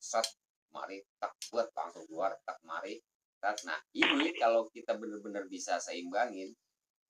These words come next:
eh, tangan kita, badan kita, ini nggak pegel. Ya pegel ada, tapi nggak kayak orang yang, karena dia muter itu bener-bener kita seimbangin. Paling seperti itu, tinggal dibiasain doang. Seputar materi tiga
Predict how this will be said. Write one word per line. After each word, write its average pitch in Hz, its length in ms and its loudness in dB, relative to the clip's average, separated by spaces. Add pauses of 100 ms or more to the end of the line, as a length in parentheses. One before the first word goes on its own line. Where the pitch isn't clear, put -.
(120)
eh, 78 240 2
tangan 76 400 -4
kita, 69 560 0
badan 78 240 -4
kita, - 400 -10
ini 330 160 -6
nggak - 240 -4
pegel. - 320 -6 (640)
Ya 262 160 -2
pegel 277 160 6
ada, 95 480 4 (400)
tapi 147 320 -2
nggak 101 240 0
kayak 90 240 4
orang 87 240 2
yang, 82 240 -10 (800)
karena 170 240 2
dia 180 240 6
muter 143 480 4
itu 170 160 0
bener-bener 131 480 -4
kita 131 160 -2
seimbangin. 160 560 -6 (840)
Paling 156 240 6
seperti 143 240 4
itu, 156 160 2
tinggal 117 160 6
dibiasain 104 480 2
doang. 104 400 4
Seputar 143 480 6
materi 139 400 8
tiga 127 480 10